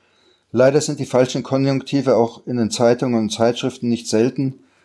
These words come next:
am häufigsten wohl bei der indirekten Rede. "Er sagt, er wäre optimistisch", stört nicht mehr viele Zeitgenossen, auch wenn natürlich "er sagt, er sei optimistisch" richtig wäre.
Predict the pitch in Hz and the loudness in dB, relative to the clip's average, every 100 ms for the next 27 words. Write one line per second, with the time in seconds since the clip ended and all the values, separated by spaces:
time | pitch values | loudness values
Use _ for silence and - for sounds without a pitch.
0 | _ _ - 120 107 127 131 - - 110 | _ _ -4 -2 0 0 -2 -6 -6 -4
1 | 117 113 107 104 120 113 101 101 - 92 | -2 -2 -4 -2 -2 -2 -4 -6 -6 -4
2 | 101 98 80 73 _ - - _ _ _ | -2 -2 -4 -8 _ -20 -20 _ _ _
3 | _ - 127 120 131 165 151 120 135 131 | _ -4 0 2 2 2 0 2 2 4
4 | 117 - 110 143 - 151 - - 123 120 | 2 0 -2 0 -2 -8 -8 -2 -2 -2
5 | 127 - 113 110 123 110 113 110 107 113 | -6 -4 -4 -2 -2 -2 0 -2 0 -2
6 | 101 - 101 87 _ _ _ _ _ _ | -2 -2 -4 -6 _ _ _ _ _ _
7 | 110 107 123 117 139 113 - 117 110 120 | -2 2 2 2 0 -4 -4 -4 0 2
8 | 120 - - 110 - 107 127 131 - - | 0 -4 -8 -6 0 2 2 2 -4 -6
9 | 123 117 - 120 110 120 117 - 90 90 | -4 -4 -4 -8 -6 -4 -4 -6 -2 -2
10 | 85 82 | 0 -4